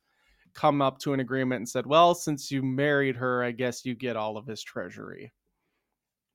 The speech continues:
Clotaire must have made a very convincing argument, maybe at sword point, who knows, the way these Merovingians operate.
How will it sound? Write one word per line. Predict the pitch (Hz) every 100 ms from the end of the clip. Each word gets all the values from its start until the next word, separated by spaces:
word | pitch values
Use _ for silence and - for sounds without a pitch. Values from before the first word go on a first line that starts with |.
| _ _ _ _
Clotaire | - 143 - 147
must | 139 131 139
have |
made | 131 127
a | 120
very | 127 127
convincing | 120 123 127 123 - 123 -
argument, | 131 127 123 120 117 117 -
maybe | 127 123 120
at | 117 -
sword | 127 113 -
point, | 110 107 - _
who | 123
knows, | - 52 - - - _ _ _ _ _ -
the |
way | 120 113
these | 113 120 135
Merovingians | 120 127 117 120 110 117 117 113
operate. | 107 107 107 117 117